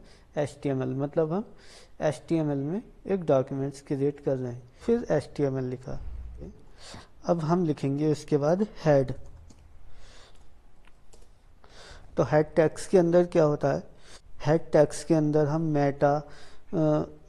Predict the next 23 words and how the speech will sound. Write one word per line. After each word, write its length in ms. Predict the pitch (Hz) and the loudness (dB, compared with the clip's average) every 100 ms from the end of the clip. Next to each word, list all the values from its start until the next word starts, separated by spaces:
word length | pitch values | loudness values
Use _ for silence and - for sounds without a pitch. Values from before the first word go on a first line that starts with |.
| - | -8
वेबसाइट 680 | 160 147 143 - 156 147 - | 2 4 4 4 4 4 4
का 120 | 156 | 4
डिस्क्रिप्शन 1120 | 147 160 151 - 160 151 - 160 156 151 - - - - - | 6 6 4 2 2 2 2 -2 0 2 2 0 -2 -4 4
और 240 | 156 156 | 6 6
वेबसाइट 840 | 156 151 151 151 147 165 156 147 160 | 6 4 6 6 6 4 4 4 0
में 240 | 160 151 | 0 0
जो 140 | 156 | 0
हम 180 | 143 156 | 0 -2
टैग 380 | 147 143 143 147 | -4 0 0 2
यूज़ 340 | 160 156 156 | 2 0 -2
करना 340 | - 151 151 147 | -2 0 2 0
चाहते 360 | 151 139 135 | 2 0 0
हैं, 280 | 139 180 - 175 | -4 -6 -6 -6
जिन्हें 320 | 139 147 143 | -2 0 0
हम 140 | 147 | -2
सीओ 400 | 156 - 156 151 | -4 -4 2 2
purpose 460 | 160 165 139 147 - | 2 0 2 -2 0
के 100 | 156 | -2
लिए 320 | 151 156 156 | -2 -2 -2
यूज़ 240 | 147 147 - | -2 -4 -2
कर 160 | 151 | -2
सकते 360 | 143 151 - 151 | 0 -4 -6 -6
हैं। 240 | 143 175 | -6 -8